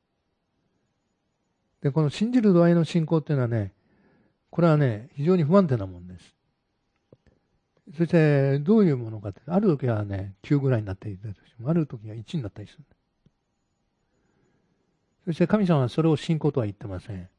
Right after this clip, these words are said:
信仰は言葉に対する信頼なのです。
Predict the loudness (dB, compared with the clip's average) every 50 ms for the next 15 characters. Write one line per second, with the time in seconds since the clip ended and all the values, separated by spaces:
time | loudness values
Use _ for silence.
0 | _ _ _ _ _ _ _ _ _ _ _ _ _ _ _ _ -18 -6 -2 0
1 | 0 0 0 2 2 4 4 6 4 4 4 2 -2 _ _ _ _ _ _ _
2 | _ _ _ _ _ _ _ _ _ _ _ -8 -4 -4 -4 -2 -2 -4 -2 -2
3 | -2 -2 -2 -2 -2 0 0 -2 -2 -4 -6 -8 -8 -8 -12 _ _ -20 -20 -14
4 | -12 -12 -10 -8 -8 -10 -10 -12 -16 -20 -20 -20 _